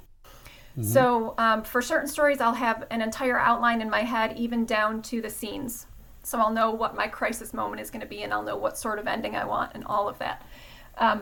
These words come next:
Speaker 1: Wow.
Speaker 2: it's not super frequent that I'm that organized mentally before I start a story.
Speaker 1: <laughs>
Speaker 2: With A Bargain at Twice the Price, I did have to write my way to what happens to that main character.
Speaker 1: Mm-hmm.
Speaker 2: Um, and, and this went through,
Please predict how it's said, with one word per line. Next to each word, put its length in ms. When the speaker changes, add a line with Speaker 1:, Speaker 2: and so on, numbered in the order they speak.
Speaker 1:
Wow. 180
Speaker 2:
it's 60
not 300
super 500
frequent 640
that 260
I'm 260
that 380
organized 680
mentally 460
before 300
I 60
start 280
a 40
story. 500
Speaker 1:
<laughs> 140
Speaker 2:
With 400
A 80
Bargain 400
at 160
Twice 360
the 120
Price, 540
I 80
did 240
have 240
to 100
write 300
my 160
way 480
to 280
what 220
happens 540
to 200
that 180
main 220
character. 640
Speaker 1:
Mm-hmm. 120
Speaker 2:
Um, 240
and, 340
and 220
this 220
went 260
through, 500